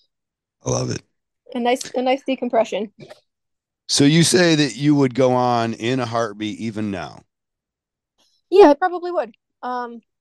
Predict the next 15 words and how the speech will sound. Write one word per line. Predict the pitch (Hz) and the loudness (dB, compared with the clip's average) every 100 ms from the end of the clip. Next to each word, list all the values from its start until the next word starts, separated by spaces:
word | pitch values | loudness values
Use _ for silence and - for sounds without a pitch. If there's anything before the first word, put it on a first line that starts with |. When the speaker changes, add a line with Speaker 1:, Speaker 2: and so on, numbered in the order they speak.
| _ _ _ 240 | _ _ _ -10
Speaker 2:
through | 320 320 | 0 4
all | 294 294 | 6 4
of | 277 | 2
the | 277 262 247 - | -2 -2 -4 -4
anxiety | 254 262 240 254 269 269 269 262 | -2 -2 2 4 2 0 -6 -8
and, | - 240 233 226 208 _ | -6 -6 -8 -12 -18 _
you | 247 233 | -8 -2
know, | 202 202 214 _ _ _ _ | -2 -4 -8 _ _ _ _
and | 247 247 | -4 -4
that | 254 | -6
kind | - 254 | -4 -6
of | |
stuff, | 240 247 247 262 _ | -6 -2 -2 -2 _
it, | 247 247 - | -2 -2 -2
I | 254 254 | -2 -2